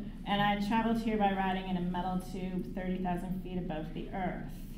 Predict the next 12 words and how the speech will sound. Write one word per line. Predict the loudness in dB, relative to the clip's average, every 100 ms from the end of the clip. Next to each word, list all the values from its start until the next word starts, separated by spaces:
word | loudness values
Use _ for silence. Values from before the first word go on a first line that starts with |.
| -10 -10 -10 -10 -8 -8 -8 0
And | 2 4
the | 6
Lenape | 6 6 6 6 4 0 0
scholar | 2 4 4
whose | 2 2 0
territory | 0 -2 -2 0
I'm | 0 0
in, | 0
the | 2
brilliant | 2 2 2 2 2
Joanne | 2 2 2
Barker, | 4 4 2 0 0 0